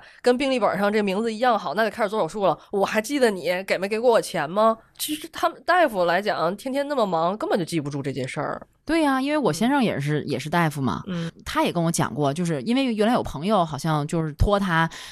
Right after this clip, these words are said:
Speaker 2: 去给家里人做手术，当时就说要不要那个，嗯，就给主任什么关照一下呀，要不要表示一下。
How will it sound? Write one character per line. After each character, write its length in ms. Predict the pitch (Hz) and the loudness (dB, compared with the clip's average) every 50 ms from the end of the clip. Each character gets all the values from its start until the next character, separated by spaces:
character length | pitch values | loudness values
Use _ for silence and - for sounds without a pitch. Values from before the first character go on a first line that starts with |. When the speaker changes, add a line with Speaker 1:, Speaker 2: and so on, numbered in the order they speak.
| - _ | -20 _
Speaker 2:
去 680 | - - - 180 165 160 156 147 143 143 143 143 143 151 | -12 -8 -4 0 0 2 2 2 2 0 0 0 -2 -2
给 160 | - 139 95 101 | -2 -4 -4 -2
家 240 | - 180 165 165 | -2 0 0 0
里 80 | 160 135 | 0 0
人 200 | 98 110 139 147 | -2 -2 -4 -2
做 140 | - 175 160 | 0 -2 -2
手 140 | - 135 127 | -2 -2 -4
术， 300 | - 190 196 156 110 - | 0 2 2 2 2 0
当 180 | - 165 165 170 | 0 0 0 0
时 60 | 180 | 0
就 120 | 175 175 165 | 0 -2 -4
说 260 | 160 - 185 170 170 | -4 -4 -4 -2 0
要 160 | 175 175 165 | 0 0 0
不 80 | 156 175 | 0 2
要 180 | 160 156 151 | 2 2 2
那 160 | 139 151 147 | 0 -2 -2
个， 180 | 143 143 139 139 - - - - - - | 2 2 2 2 0 -8 -16 -16 -14 -10
嗯， 200 | - 120 139 139 | -8 -8 -8 -8
就 120 | - - 156 | -6 -8 -4
给 160 | - 143 151 | -2 -2 -2
主 160 | 156 160 110 | -2 -4 -2
任 300 | 135 160 165 165 151 151 | 0 2 2 2 2 0
什 100 | 147 165 | -2 -2
么 120 | 151 156 160 | -2 -4 -2
关 180 | - 190 190 | -2 -2 0
照 200 | 196 202 175 160 | 2 2 2 2
一 80 | 151 160 | 2 0
下 280 | - 214 185 165 165 | -2 0 0 0 0
呀， 240 | 156 139 139 139 147 151 147 120 | 0 0 0 0 -2 -2 -6 -8
要 160 | 131 165 170 156 | -4 -4 -2 0
不 80 | 165 | 2
要 100 | 170 160 | 2 2
表 200 | - 170 113 139 | 2 2 0 0
示 200 | 156 - 208 214 | 0 2 0 0
一 80 | 196 175 | 0 0
下。 240 | 165 190 170 143 | 0 2 0 0